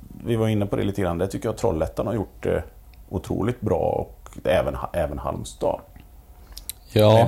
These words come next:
Speaker 1: mi-, mindre städer och kanske inte riktigt samma upptagningsområde, men ändå lyckas konkurrera på den här nivån är ju fantastiskt.
Speaker 2: Ja, men någonst-, någonstans också så,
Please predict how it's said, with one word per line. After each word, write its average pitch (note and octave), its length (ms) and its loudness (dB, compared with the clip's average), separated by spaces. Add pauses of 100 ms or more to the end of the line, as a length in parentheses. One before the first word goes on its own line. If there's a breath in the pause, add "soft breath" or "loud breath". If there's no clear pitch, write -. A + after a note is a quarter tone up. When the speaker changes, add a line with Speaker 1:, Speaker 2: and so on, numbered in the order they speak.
Speaker 1:
mi-, A2 200 2
mindre A2+ 320 2
städer F#2 500 2
och F#2 80 -2
kanske G2 240 -2
inte F#2+ 140 -2
riktigt F#2 240 -4
samma F2+ 260 0
upptagningsområde, E2+ 720 -4
men F2 100 -2
ändå F#2 280 0
lyckas A#2+ 260 -2
konkurrera E2 480 -2
på D#2+ 100 -8
den E2 100 0
här D#2+ 100 -2
nivån D#2+ 320 -4
är E2 60 -4
ju E2 140 -6
fantastiskt. - 540 -8 (280)
Speaker 2:
Ja, G#2 420 6
men G#2+ 160 6
någonst-, B2 300 6
någonstans B2 520 4
också G#2+ 320 2
så, G2+ 460 4